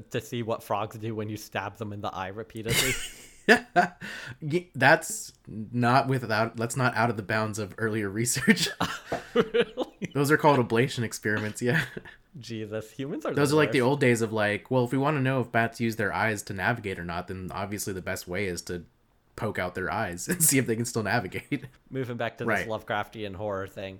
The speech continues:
Speaker 1: why can this guy not got, get a date just because he's trying to, uh, I, I don't know, is he trying dating apps?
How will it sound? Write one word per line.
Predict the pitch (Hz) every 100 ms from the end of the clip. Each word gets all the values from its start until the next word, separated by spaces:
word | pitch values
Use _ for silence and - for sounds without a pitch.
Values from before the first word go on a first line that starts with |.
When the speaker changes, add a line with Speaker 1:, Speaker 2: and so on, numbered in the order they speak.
| -
Speaker 1:
why | 117 139
can | - 147
this | 151
guy | 123 120
not | 117 -
got, | 131 - 113
get | 131
a | 123
date | 120 123 127 -
just | 107 -
because | 107 107
he's | 104
trying | - 110 110
to, | 110 113 113 117
uh, | 117 117 113 - _ _ _ _ _ _ _ _ _ _ -
I, | 175 -
I |
don't | 466 440
know, | 104
is | 135
he | 127
trying | 117 156 156
dating | 95 104 135
apps? | 151 160 -